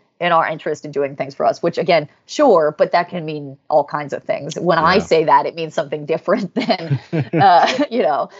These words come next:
Speaker 1: whatever, than, like, uh,
Speaker 2: Listen,
Speaker 1: than
Speaker 2: I've
Speaker 1: a
Speaker 2: done my, my picket
Speaker 1: anti-Semite.
Speaker 2: duty.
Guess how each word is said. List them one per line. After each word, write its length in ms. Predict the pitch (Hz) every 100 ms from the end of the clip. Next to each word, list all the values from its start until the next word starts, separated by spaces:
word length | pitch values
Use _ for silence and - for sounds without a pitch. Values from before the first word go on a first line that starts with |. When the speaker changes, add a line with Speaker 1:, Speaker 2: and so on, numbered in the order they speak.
| -
Speaker 1:
whatever, 520 | 180 185 185 165 139 160
than, 320 | 180 185 165
like, 340 | 160 143 170
uh, 400 | 175 147 147 160
Speaker 2:
Listen, 280 | 123 147 156
Speaker 1:
than 80 | 135
Speaker 2:
I've 220 | 135 160
Speaker 1:
a 20 |
Speaker 2:
done 260 | 156 147 160
my, 320 | 151 131 127 120
my 220 | 120 113
picket 120 | 190
Speaker 1:
anti-Semite. 460 | 143 156 143 147 151
Speaker 2:
duty. 360 | 151 147 147